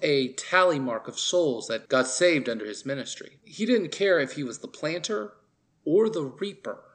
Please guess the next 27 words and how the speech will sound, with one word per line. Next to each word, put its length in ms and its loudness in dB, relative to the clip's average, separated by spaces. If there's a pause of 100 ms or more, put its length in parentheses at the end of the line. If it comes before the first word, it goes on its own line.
(280)
God 540 0 (200)
ultimately 760 -4 (340)
was 220 -2
the 100 -4
victor. 400 -4 (100)
See, 600 0
maybe 280 0
you've 240 -2
got 220 2
somebody 260 -2
in 80 -6
your 120 -6
life 500 -10 (500)
that, 840 0 (340)
maybe 200 -2
it's 120 -4
family 260 0
members, 560 -14
especially 460 2
family 320 -14
members. 320 -18
They're 240 -8 (420)
very 420 2
hard 220 -6
to 60 -12
witness 340 -8
to. 160 -10